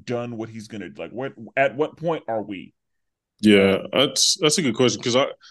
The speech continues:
Speaker 2: you know, obviously when we show up there, we see the shat-,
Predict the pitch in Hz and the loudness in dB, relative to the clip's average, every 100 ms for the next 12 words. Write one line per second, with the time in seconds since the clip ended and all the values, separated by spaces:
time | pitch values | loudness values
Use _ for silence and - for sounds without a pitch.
0 | _ _ _ 135 131 101 107 110 101 - | _ _ _ -2 0 0 -2 -4 -4 -6
1 | 104 101 98 98 95 - 117 113 104 - | -6 -8 -8 -8 -4 2 6 6 6 0
2 | 98 95 104 - 104 95 87 - 107 107 | -2 0 -2 -2 -2 -2 -2 0 2 2